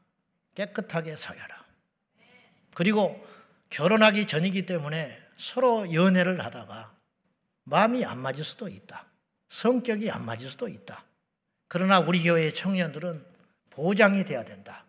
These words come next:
뭐냐? 아, 헤어져도 깨끗하다. 그런 느낌이 있어야지. 교회 청년들이 동거를 하고, 교회 청년들이 매춘을 찾고,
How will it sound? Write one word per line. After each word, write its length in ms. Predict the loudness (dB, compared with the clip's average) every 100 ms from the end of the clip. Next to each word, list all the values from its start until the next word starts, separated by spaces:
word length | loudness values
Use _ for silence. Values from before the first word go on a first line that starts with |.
| -10
뭐냐? 680 | 2 6 8 8 4 -12 -8
아, 440 | 0 2 2 -2 -20 -20 _
헤어져도 880 | 4 8 8 6 2 -2 -2 -6 -8
깨끗하다. 540 | -12 -10 -10 -12 -16 -20 _ _ _ _ _ _ _ -20 -20 -20 _ _ _ _ _ _ -10 0
그런 300 | 2 2 0
느낌이 340 | -4 -4 -2
있어야지. 560 | -2 -6 -10 -16 -18 -20 _ _ _ _ _ _ -2
교회 260 | 2 4
청년들이 640 | 4 0 0 -2 -6 -12
동거를 500 | -6 -4 -4 -6 -10
하고, 340 | -14 -16 -20 -20 _ _ _ -10
교회 300 | 0 2 2
청년들이 760 | 0 -4 -4 -8 -12 -16 -18 -20 _
매춘을 540 | -10 -6 -2 -2 -2 -6
찾고, 500 | -10 -12 -20 -20